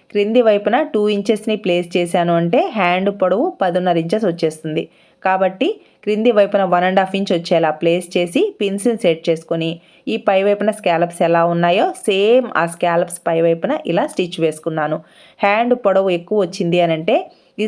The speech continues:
స్కాలప్స్ అనేది మనం ఇలా ఫోల్డ్ చేసినప్పుడు పైకి లేచేస్తాయి అన్నమాట. అంటే ఈ ఎల్బో దగ్గర, అంటే ఇక్కడ మనం ఫోల్డ్ చేస్తాం కదా,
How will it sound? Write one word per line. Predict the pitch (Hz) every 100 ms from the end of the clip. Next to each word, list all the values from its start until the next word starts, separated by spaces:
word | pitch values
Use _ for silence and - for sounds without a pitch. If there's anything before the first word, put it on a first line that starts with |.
| -
స్కాలప్స్ | 196 170 226 - 202
అనేది | 175 170 339 - - _ 196
మనం | 202 302
ఇలా | 208 -
ఫోల్డ్ | 226 226 262 247
చేసినప్పుడు | 185 - 170 240 269 208
పైకి | 220 247 220
లేచేస్తాయి | 170 170 165 165 151
అన్నమాట. | 156 151 156 156 170
అంటే | 170 185
ఈ | 175 170
ఎల్బో | 175 196 170
దగ్గర, | 160 156 - - _ _ _ 180
అంటే | 175 277 370 -
ఇక్కడ | - 190 190
మనం | 190 190
ఫోల్డ్ | 233 254 254
చేస్తాం | 202 190 190 185
కదా, | 196 285